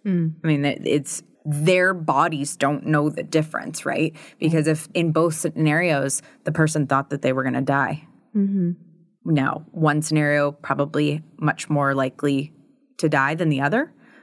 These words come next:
Speaker 2: but they didn't know that.
Speaker 1: Right. That's still the str-, the, the
Speaker 2: Right.
Speaker 1: trauma
Speaker 2: Right.
Speaker 1: response
Speaker 2: Right. It's a
Speaker 1: of
Speaker 2: trauma
Speaker 1: the
Speaker 2: response.
Speaker 1: body.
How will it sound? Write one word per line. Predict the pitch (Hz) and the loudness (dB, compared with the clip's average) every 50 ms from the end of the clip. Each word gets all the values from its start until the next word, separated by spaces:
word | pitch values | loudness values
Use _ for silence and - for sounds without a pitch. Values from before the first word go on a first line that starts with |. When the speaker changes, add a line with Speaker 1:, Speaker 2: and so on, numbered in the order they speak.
| _ _ - | _ _ -6
Speaker 2:
but | 135 135 - - _ - - - - | -4 -4 -4 -6 _ -20 -20 -8 -4
they | - 131 131 | -2 -2 0
didn't | 156 190 185 156 | 0 0 0 -2
know | 92 95 - | -2 -4 -2
that. | 127 - 123 139 - - - - _ | -2 0 -2 -2 -2 -4 -8 -12 _
Speaker 1:
Right. | - 202 175 170 180 - | -4 -2 -2 -2 -2 -2
That's | 185 180 180 - | -2 -2 -2 -2
still | - - 196 175 | -2 0 0 0
the | 160 - 175 | 0 -2 -4
str-, | - - - | -6 -6 -10
the, | 180 - 175 170 160 160 156 - | -4 -2 0 0 0 0 -2 -2
the | - 180 | 0 2
Speaker 2:
Right. | 156 160 170 160 135 - | 4 4 4 2 2 0
Speaker 1:
trauma | - 185 175 175 185 180 170 165 160 151 156 170 - - | 0 0 0 0 0 0 0 0 0 0 -2 -4 -4 -2
Speaker 2:
Right. | 170 165 165 156 - - - - - _ _ _ _ - 180 170 - 175 180 | 0 0 2 0 0 -4 -8 -16 -20 _ _ _ _ -12 -12 -12 -12 -4 0
Speaker 1:
response | 185 196 185 - - - - 190 170 156 - - - - 185 | 0 0 0 0 -2 -2 0 0 0 -2 -6 -6 -4 0 2
Speaker 2:
Right. | 208 214 175 - | 2 2 0 -2
It's | - 160 175 | -4 -2 0
a | 190 | 2
Speaker 1:
of | 208 202 | 2 4
Speaker 2:
trauma | 202 190 180 165 | 2 2 2 2
Speaker 1:
the | 151 | 2
Speaker 2:
response. | - 202 202 208 - - - | 2 2 2 2 0 -2 -4
Speaker 1:
body. | - - | -8 -12